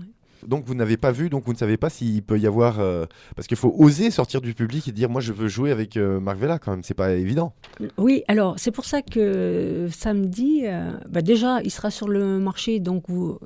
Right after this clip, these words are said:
Speaker 2: les gens vont pouvoir le, le côtoyer, là, voir ce qui se passe. Et puis, euh, peut-être qu'il y aura, euh, un premier contact pour, euh, pour le soir, le, le concert à la cathédrale.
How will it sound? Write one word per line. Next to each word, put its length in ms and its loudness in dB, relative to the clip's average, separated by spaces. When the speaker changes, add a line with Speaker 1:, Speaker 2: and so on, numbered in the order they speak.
Speaker 2:
les 220 -4
gens 180 -4
vont 140 -2
pouvoir 340 -4
le, 160 -4
le 140 -4
côtoyer, 540 -6
là, 100 -6
voir 200 -10
ce 120 -18
qui 120 -12
se 100 -16
passe. 380 -14
Et 120 -2
puis, 360 0
euh, 400 2
peut-être 300 -2
qu'il 100 -2
y 20 0
aura, 300 0
euh, 420 -2
un 120 -4
premier 260 -2
contact 560 -2
pour, 300 -6
euh, 500 -2
pour 220 -4
le 100 -2
soir, 340 -6
le, 280 -4
le 100 -6
concert 360 -8
à 40 -6
la 80 -6
cathédrale. 480 -6